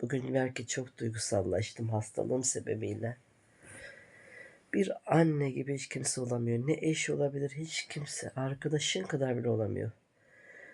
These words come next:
Yani anne çok farklı bir şey, biliyor musunuz?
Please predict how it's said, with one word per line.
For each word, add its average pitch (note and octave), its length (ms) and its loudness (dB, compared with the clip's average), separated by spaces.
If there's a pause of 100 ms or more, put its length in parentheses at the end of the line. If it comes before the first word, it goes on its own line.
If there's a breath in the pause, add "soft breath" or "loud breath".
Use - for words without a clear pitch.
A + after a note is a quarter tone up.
(180 loud breath)
Yani A#2+ 280 0
anne C3+ 500 2
çok B2 280 -6
farklı - 480 -6
bir - 60 -10
şey, A#2 300 -4
biliyor C3 260 -4
musunuz? - 560 -12